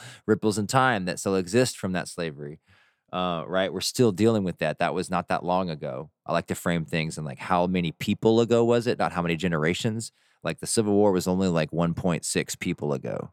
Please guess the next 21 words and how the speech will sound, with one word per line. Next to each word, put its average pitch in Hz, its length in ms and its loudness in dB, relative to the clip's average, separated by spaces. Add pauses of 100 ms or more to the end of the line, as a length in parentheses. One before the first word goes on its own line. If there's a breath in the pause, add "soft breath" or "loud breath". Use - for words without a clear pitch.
(400 soft breath)
right? 82 300 -2 (320)
Like, 78 160 -6
if 78 160 -12
we, 82 120 -4
if - 120 -6
we 82 100 -2
just 78 140 -2
round 80 260 2
it 80 80 0
off 78 180 2
to 82 100 -2
a 76 40 -2
hundred 80 220 -2
years, 80 240 0
'cause - 140 -10
some 67 180 -8
people 73 300 -6
live 78 140 -6
to 82 160 -4
a 78 40 -8
hundred, 87 380 -6